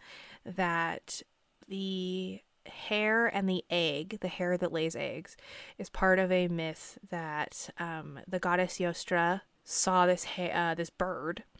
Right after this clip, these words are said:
and turned it into a hare, and then that hare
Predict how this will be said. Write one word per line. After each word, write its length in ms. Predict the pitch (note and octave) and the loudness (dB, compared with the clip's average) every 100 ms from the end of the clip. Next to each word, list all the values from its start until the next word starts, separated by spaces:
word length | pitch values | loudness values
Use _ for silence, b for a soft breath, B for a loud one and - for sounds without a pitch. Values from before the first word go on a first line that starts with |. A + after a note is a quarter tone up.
| _ | _
and 160 | G3 F3+ | -4 -2
turned 320 | - G3 F#3+ | 4 6 6
it 80 | F#3 | 4
into 340 | F3+ F3+ F3+ | 2 2 0
a 40 | E3+ | 0
hare, 640 | - G3 F3 D3 - - _ _ _ _ _ | 0 2 2 2 -2 -8 _ _ _ _ _
and 160 | F#3+ F3+ | 2 2
then 200 | F3 E3+ | 2 2
that 200 | E3 E3 | 0 -2
hare 760 | - G#3+ F#3+ E3+ E3 E3 E3+ | -2 4 6 4 0 -4 -8